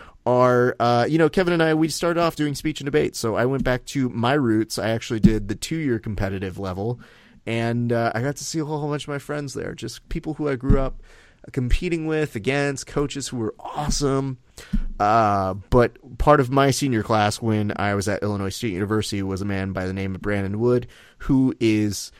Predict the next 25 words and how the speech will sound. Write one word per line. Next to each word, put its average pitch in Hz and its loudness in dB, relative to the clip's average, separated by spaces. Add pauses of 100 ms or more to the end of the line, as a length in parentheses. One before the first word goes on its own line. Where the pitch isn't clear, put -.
(160)
just 123 4
one 117 0
of 135 -2
the 131 -2
smartest, 117 0
nicest, 107 -6 (480)
uh, 69 -10 (100)
genuine 107 -2
human 101 -2
beings 92 -6
there 98 -4
is 92 -6
in 95 -8
this 90 -8
world. 95 -6 (400)
And, 101 -4
uh, 92 0
he 113 -4
was 110 -2
telling 139 0
me, 113 0
Kev, 92 -8
he 98 -6
was 92 -6
like, 90 -8